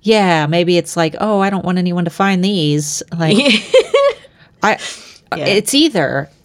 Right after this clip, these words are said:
Speaker 1: it's either something that was so insignificant that we just forgot and it'll pop back
Speaker 2: Mm-hmm.
Speaker 1: up, or it's something that Tracy planned to later incorporate into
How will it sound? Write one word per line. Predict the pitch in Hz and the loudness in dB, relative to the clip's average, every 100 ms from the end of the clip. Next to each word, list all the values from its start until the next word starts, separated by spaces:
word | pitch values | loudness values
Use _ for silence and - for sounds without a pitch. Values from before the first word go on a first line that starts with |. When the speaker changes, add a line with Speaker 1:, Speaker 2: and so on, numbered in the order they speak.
| - | -4
Speaker 1:
it's | 214 | -2
either | 196 185 226 269 | -2 0 0 0
something | - 196 190 196 190 | 0 -2 0 -2 0
that | 190 165 | 0 0
was | 165 | -2
so | - 185 190 | 0 0 0
insignificant | 185 202 185 175 170 180 160 | -2 -2 -2 -2 -2 -4 -2
that | 156 | 0
we | 156 | 0
just | 156 151 - | 0 -4 -4
forgot | 175 156 131 - - | -2 -2 -2 -6 -4
and | 165 | -2
it'll | 160 151 | 0 0
pop | 151 156 139 | -2 -4 -2
back | 156 170 | -2 -2
Speaker 2:
Mm-hmm. | 165 | 0
Speaker 1:
up, | 147 151 _ | -2 -6 _
or | - 220 175 151 147 147 147 - - - - _ _ - | 2 4 4 4 -2 -6 -12 -20 -20 -20 -20 _ _ 0
it's | 180 - - - - | 2 0 -6 -8 -8
something | - 196 175 180 170 165 | -4 -4 -2 -2 -2 -2
that | 151 156 - | 0 -2 -2
Tracy | - 160 151 156 | -2 -2 0 -4
planned | 151 165 151 147 | -4 -2 0 -2
to | 147 | -4
later | 151 151 147 143 139 | -4 -2 0 0 -2
incorporate | 147 151 - 147 147 147 139 - | -2 -2 0 -2 0 0 0 -2
into | 151 147 147 147 - 151 139 139 135 | -2 0 -2 -4 0 2 2 0 -4